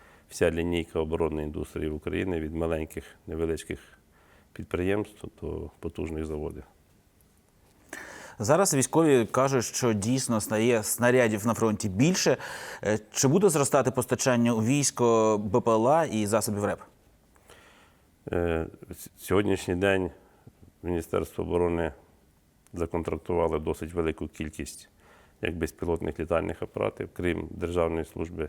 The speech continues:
Speaker 1: спеціального зв'язку та захисту інформації. Також досить непогано пішов розвиток зараз, е, на сьогоднішній день,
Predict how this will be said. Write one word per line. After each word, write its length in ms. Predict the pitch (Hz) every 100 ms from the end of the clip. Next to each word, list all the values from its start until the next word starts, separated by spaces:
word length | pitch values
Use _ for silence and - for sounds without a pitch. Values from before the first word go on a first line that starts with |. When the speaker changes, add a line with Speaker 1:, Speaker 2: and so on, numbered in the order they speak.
| -
Speaker 1:
спеціального 440 | - - 85 80
зв'язку 320 | 80 80 - 80
та 140 | 82
захисту 420 | 80 76 80 -
інформації. 640 | 80 - 82 82 78 - 85 _ - - - _ -
Також 340 | 87 92 87
досить 520 | 82 92 - 80 - - _ _ _ -
непогано 580 | 87 85 85 87 85 80
пішов 360 | 78 - 82 87
розвиток 440 | 82 82 78 78
зараз, 500 | 80 80 78 - - _ _ _ _ _ _ -
е, 20 |
на 120 | 85 80
сьогоднішній 480 | 85 80 76 -
день, 320 | 80 80 76